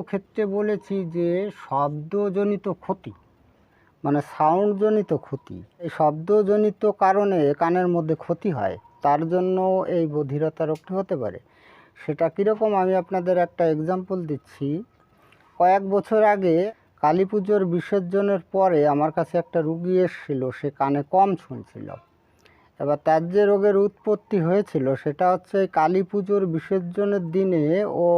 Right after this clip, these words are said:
সেটা দেখতে গেছিল। কোনো একজন লোক অজান্তে একটা পটকা মানে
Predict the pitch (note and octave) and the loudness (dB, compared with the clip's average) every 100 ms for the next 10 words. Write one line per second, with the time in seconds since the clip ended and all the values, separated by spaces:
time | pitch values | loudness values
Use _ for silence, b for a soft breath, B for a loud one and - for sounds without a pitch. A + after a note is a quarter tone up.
0 | E3+ D#3+ E3 D3 C#3 D#3 D#3 F#3+ F3 C#3 | 2 0 -4 -2 0 -2 -2 0 0 -2
1 | - C#3 D#3+ A3 - B B B B B | -4 -6 -6 -8 -20 B B B B B
2 | - F3+ G3 A3 A3 G#3 F#3+ G#3+ A3 G#3 | -4 0 2 4 4 2 2 2 2 2
3 | F#3 G3+ G3 E3+ F#3 _ C#3+ E3+ F#3 F#3+ | 4 6 6 4 0 _ 2 4 4 2
4 | F#3+ F#3 G3 F#3 F3 - F3 - F#3 F3+ | 0 2 2 4 2 -2 -4 0 0 0
5 | - C#3 C#3+ | 0 2 2